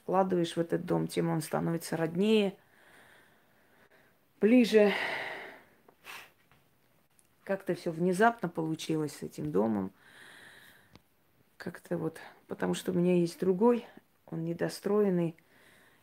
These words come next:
И там говорили, что будет цивилизация рядом. У нас в России все так, через одно место.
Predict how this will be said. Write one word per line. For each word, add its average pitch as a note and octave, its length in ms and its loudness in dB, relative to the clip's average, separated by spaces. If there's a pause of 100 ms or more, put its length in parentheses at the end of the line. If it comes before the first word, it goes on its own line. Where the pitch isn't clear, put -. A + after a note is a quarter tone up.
И - 140 -10
там F3+ 440 2
говорили, F3 520 4
что E3 300 -4
будет D#3+ 480 -4 (380)
цивилизация F#3+ 880 4
рядом. E3+ 460 2 (520)
У A3 100 0
нас E3+ 180 4
в - 80 -10
России E3+ 320 0
все - 220 -2
так, D#3+ 300 -2
через D#3+ 300 -4
одно E3 220 0
место. D#3+ 420 -2